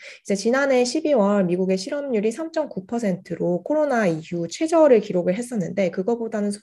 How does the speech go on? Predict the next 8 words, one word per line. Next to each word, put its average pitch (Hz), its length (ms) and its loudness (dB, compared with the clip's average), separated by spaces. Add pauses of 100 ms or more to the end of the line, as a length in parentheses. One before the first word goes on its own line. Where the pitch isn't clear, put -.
(120)
조금 302 300 -2
높긴 180 300 -2
하지만 196 280 -2
여전히 185 360 2
우호적인 180 600 0
실업률을 165 560 -2
발표를 160 460 -4
했고요. 180 420 -4